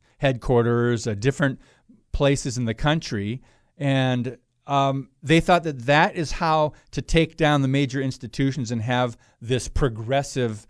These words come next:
country and turn it into a socialist country. But they quickly realized, Bill Ayers and his ilk, they quickly realized that wasn't gonna work in a s-, a nation as great as the United States.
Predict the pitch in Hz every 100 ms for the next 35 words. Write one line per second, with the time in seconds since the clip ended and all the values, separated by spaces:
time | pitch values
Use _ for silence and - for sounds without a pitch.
0 | _ _ - - - 135 - 120 95 98
1 | - 117 110 135 123 120 - 117 - 123
2 | 113 113 104 - 151 143 120 104 - _
3 | - - 139 143 143 - _ - _ -
4 | 208 226 226 185 135 147 202 131 95 107
5 | 120 120 135 131 131 135 127 110 - 120
6 | 113 107 113 95 - 107 - - - _
7 | 143 131 175 196 180 143 151 190 151 120
8 | 127 113 135 156 127 151 139 131 156 131
9 | 107 156 135 123 - - _ 147 131 120
10 | - - 127 131 143 139 117 104 120 139
11 | 147 135 110 110 123 120 120 101 - -
12 | 156 127 98 - -